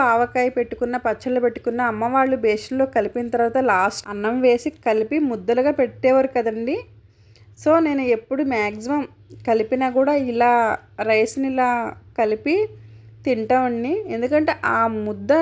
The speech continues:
చాలా టేస్టీగా ఉంటుంది. ఎందుకో తెలీదు, ఈ పచ్చడినే కాదండి, ఆవకాయ అయినా, మావకాయ అయినా, ఏ పచ్చడి పెట్టినా లాస్ట్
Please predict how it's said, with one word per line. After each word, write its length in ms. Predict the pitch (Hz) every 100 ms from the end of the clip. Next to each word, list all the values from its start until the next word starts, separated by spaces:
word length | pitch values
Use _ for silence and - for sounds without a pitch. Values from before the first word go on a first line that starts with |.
| 330
చాలా 300 | 277 - 226 247
టేస్టీగా 560 | 233 220 220 269 277
ఉంటుంది. 440 | 285 254 254 240 294 440 - _ _ -
ఎందుకో 320 | 208 220 302
తెలీదు, 440 | 311 294 277 262 302 427 285
ఈ 140 | 220
పచ్చడినే 480 | 220 247 254 277 285
కాదండి, 560 | 285 254 247 247 247 320 370 - - -
ఆవకాయ 480 | 208 202 220 220 233
అయినా, 260 | 226 226 233 233
మావకాయ 520 | 208 196 208 214 220
అయినా, 280 | 214 220 220 226 226 _ _ -
ఏ 120 | 196 214
పచ్చడి 420 | 233 208 - 262 269
పెట్టినా 460 | 262 247 240 285 359 381 - - -
లాస్ట్ 640 | 214 202 214 262 285 -